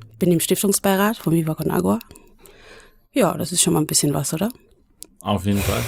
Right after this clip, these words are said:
Speaker 1: <laughs>
Speaker 2: Ähm, also es ist, ähm, ist auch, äh, witzig, dass du das immer, äh, betonst, dass du studiert und abgeschlossen bist in meinem Kontext dann, ne? Das ist dann immer eine kleine, ja, äh,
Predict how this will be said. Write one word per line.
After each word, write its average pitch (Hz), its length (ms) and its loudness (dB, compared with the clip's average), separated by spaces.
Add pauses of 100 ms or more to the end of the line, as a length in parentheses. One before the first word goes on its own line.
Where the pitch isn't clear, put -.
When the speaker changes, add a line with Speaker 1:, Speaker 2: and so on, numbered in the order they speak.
Speaker 1:
<laughs> 202 100 2 (460)
Speaker 2:
Ähm, 110 280 2 (420)
also 117 240 4
es 117 160 0
ist, 107 160 -2 (500)
ähm, 104 340 2
ist 104 120 -4
auch, 98 220 0
äh, 95 280 2
witzig, 104 260 0
dass - 180 -2
du 101 80 -4
das 90 160 0
immer, 98 380 4
äh, 95 40 2
betonst, 104 640 0
dass 98 160 2
du 98 140 2
studiert 104 680 0
und 90 160 0
abgeschlossen 101 640 2
bist 95 240 0
in 95 100 -4
meinem 101 280 2
Kontext 117 520 0
dann, 117 200 2
ne? 113 200 2
Das 101 200 -6
ist - 260 -6
dann 98 160 0
immer 95 240 2
eine 90 260 2
kleine, 92 500 2 (760)
ja, 98 340 2 (140)
äh, 90 320 2